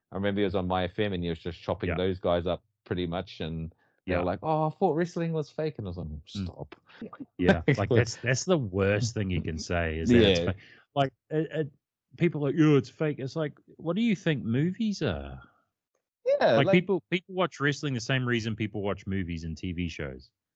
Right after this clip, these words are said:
Speaker 2: Like, it's
Speaker 1: Mm.
Speaker 2: escapism, you know? Like, of course it's fucking fake, you idiots.
Speaker 1: Yeah, of cou-, yeah, it's just, it's
Speaker 2: But, I
Speaker 1: like
Speaker 2: mean,
Speaker 1: if you
Speaker 2: fake isn't even the right word, really. It's scripted.
Speaker 1: It's script-, yeah, like, the, the physical aspect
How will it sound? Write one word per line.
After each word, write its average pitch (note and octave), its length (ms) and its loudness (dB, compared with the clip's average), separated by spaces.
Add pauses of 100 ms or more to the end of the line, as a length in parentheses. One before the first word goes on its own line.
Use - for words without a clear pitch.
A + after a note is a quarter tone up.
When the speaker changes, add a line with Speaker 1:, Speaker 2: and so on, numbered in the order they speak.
(300)
Speaker 2:
Like, G#2 200 0
it's B2 160 0
Speaker 1:
Mm. G2 40 -2 (340)
Speaker 2:
escapism, E2 300 -6 (560)
you E2 80 -12
know? E2 240 -10 (200)
Like, F#2+ 220 -8 (480)
of - 140 -12
course D#3+ 300 -6
it's E3+ 120 -10
fucking A#2+ 400 -8 (180)
fake, E2 280 -6
you C#2+ 120 -12
idiots. F#2+ 460 -6 (120)
Speaker 1:
Yeah, G#4+ 240 2
of D#4+ 100 -6
cou-, A4 100 -8
yeah, C4+ 240 0
it's F#3 260 -4
just, A3+ 240 -10
it's F#3 100 -12
Speaker 2:
But, E3+ 120 2
I E3+ 40 0
Speaker 1:
like F#3 100 2
Speaker 2:
mean, F#3+ 100 -4
Speaker 1:
if C#3+ 80 -12
you E3+ 60 -6
Speaker 2:
fake G3+ 180 2
isn't C3+ 220 -2
even A2 240 -6
the F#2+ 80 -2
right F#2+ 200 -2
word, F2 380 -6 (320)
really. D#2+ 380 -10
It's - 280 -10
scripted. - 420 -4 (300)
Speaker 1:
It's C4+ 180 -4
script-, - 340 -8
yeah, G3+ 240 2
like, D#3+ 260 -2
the, E3 240 0
the F#3+ 100 -2 (120)
physical A3+ 560 -6
aspect - 580 -10